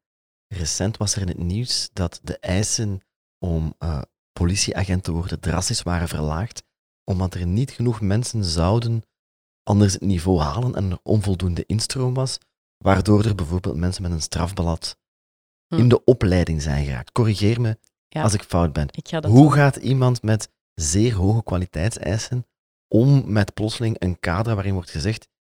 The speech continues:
Speaker 1: ja, verlaag het maar, jongens?
Speaker 2: Ja, ik denk dat daar de media een beetje een verkeerde rol heeft gespeeld, want dat klopt niet. Ehm, de doelstellingen zijn niet veranderd. Ehm,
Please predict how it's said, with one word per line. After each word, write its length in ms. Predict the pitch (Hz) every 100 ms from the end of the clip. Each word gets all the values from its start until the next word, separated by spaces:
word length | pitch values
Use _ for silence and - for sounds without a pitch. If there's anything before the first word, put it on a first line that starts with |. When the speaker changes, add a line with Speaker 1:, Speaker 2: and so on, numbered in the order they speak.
| _
Speaker 1:
ja, 200 | - - - _ _ _
verlaag 420 | - 73 69 90
het 120 | 85 80
maar, 220 | 67 67
jongens? 340 | 71 90 - - _ _ _ _ _
Speaker 2:
Ja, 180 | - 156
ik 160 | 180 151
denk 180 | 180 190
dat 120 | 180
daar 200 | 180 180
de 80 | 180
media 380 | 175 180 185 165
een 100 | 165
beetje 260 | 165 185
een 60 | 160
verkeerde 440 | 156 - 165 151
rol 180 | 151 170
heeft 200 | 185 -
gespeeld, 460 | 185 - 185 180 175
want 220 | 170 160 -
dat 140 | 156 -
klopt 280 | 170 -
niet. 200 | 160 147 - _
Ehm, 560 | 160 156 156 160 160 156
de 180 | 160 156
doelstellingen 720 | 143 202 - - 185 180 156
zijn 280 | 135 156 180
niet 160 | 170 -
veranderd. 720 | 151 160 196 269 - - - _ _ _ _
Ehm, 560 | 160 160 160 160 156